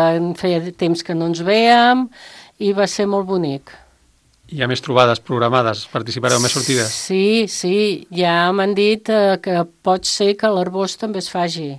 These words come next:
Speaker 1: per Santa Llúcia. I, en fi, de moment sé que n'hi ha algunes que no es faran, que s'han anul·lat,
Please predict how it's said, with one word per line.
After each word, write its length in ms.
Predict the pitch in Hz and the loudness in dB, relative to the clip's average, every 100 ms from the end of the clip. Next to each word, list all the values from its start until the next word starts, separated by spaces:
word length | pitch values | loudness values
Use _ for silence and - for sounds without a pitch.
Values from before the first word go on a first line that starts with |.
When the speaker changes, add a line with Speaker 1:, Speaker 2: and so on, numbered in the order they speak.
| _ _ | _ _
Speaker 1:
per 120 | 151 | -8
Santa 280 | - 156 151 | -2 -2 -2
Llúcia. 580 | 170 196 196 - 156 135 - - - _ _ _ _ - - - _ _ _ _ _ - - | -2 -2 -4 -4 -6 -6 -12 -20 -20 _ _ _ _ -20 -20 -20 _ _ _ _ _ -20 -14
I, 360 | - 185 190 185 | -6 -2 0 0
en 100 | 185 | 0
fi, 180 | 220 233 | 0 2
de 100 | 202 | 2
moment 580 | 185 190 208 226 254 233 | 2 2 2 2 0 0
sé 200 | - 214 214 | 0 2 4
que 140 | 233 | 4
n'hi 80 | 233 | 6
ha 80 | 220 | 6
algunes 420 | 220 220 254 262 - | 6 4 2 2 4
que 140 | 226 | 4
no 220 | 214 214 208 | 6 4 4
es 100 | - | 2
faran, 340 | 214 208 220 202 | 2 6 4 2
que 120 | 180 | -4
s'han 220 | - 180 | 0 2
anul·lat, 720 | 202 202 202 214 208 170 - | 2 2 4 6 4 2 -4